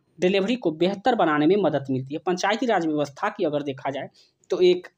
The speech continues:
<clears throat> सकारात्मक विकास के रूप में देखते हैं। उनका मानना है कि इस प्रणाली बुनियादी सेवा को डिलीवरी यानी बेहतर बनाने में मदद करता है।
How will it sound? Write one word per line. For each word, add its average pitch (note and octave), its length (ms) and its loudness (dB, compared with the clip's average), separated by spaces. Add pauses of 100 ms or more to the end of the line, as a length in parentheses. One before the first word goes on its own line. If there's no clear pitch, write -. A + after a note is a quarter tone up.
(720)
<clears throat> A3 120 0 (1200)
सकारात्मक F#3+ 760 0
विकास F#3 340 0
के F#3 100 2
रूप F3 160 2
में E3+ 140 4
देखते E3+ 280 -4
हैं। G3+ 220 -4 (260)
उनका A#3+ 280 2
मानना G#3 300 2
है C4 120 -2
कि G#3+ 60 -2
इस F#3+ 80 -8
प्रणाली E3 400 0
बुनियादी F3 520 2
सेवा D#3 300 2
को F3+ 280 -4 (340)
डिलीवरी D#3 500 0
यानी D#3+ 180 4
बेहतर F3+ 380 0
बनाने D3 320 0
में G#3+ 100 2
मदद D3+ 380 0
करता C3 320 -10
है। C3 120 -18